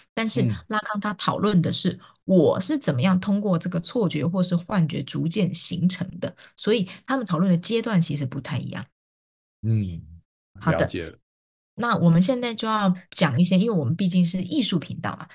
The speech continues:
Speaker 1: 所以我们不只是纯粹只讲这个精神分析的部分，我们要讲拉康的理论，他对当代艺术是发生了什么样的影响呢？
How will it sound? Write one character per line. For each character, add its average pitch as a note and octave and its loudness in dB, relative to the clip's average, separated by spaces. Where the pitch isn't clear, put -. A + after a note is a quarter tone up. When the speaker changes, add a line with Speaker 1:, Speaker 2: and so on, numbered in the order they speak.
Speaker 1:
所 - -4
以 G#3 2
我 F3 2
们 D#3 -2
不 A3+ -8
只 - -2
是 G#3 -4
纯 F#3+ 2
粹 C#4 -2
只 F3+ -2
讲 - -2
这 F3+ -2
个 E3 -2
精 G3+ 0
神 D#3+ 0
分 E3+ 2
析 E3+ 0
的 D#3+ 0
部 E3 0
分， E3 0
我 D#3 -2
们 D#3 2
要 A3 0
讲 E3+ 0
拉 A#3+ -2
康 A#3 -4
的 A3 -2
理 - -4
论， E3 0
他 F3+ 2
对 F#3 2
当 F#3+ 0
代 G3 0
艺 F3+ 2
术 E3+ 0
是 D#3+ 0
发 E3+ 0
生 E3+ 2
了 D#3+ 2
什 - -2
么 C#3+ -6
样 D#3+ 2
的 D3+ -4
影 B2+ 2
响 - 4
呢？ - -10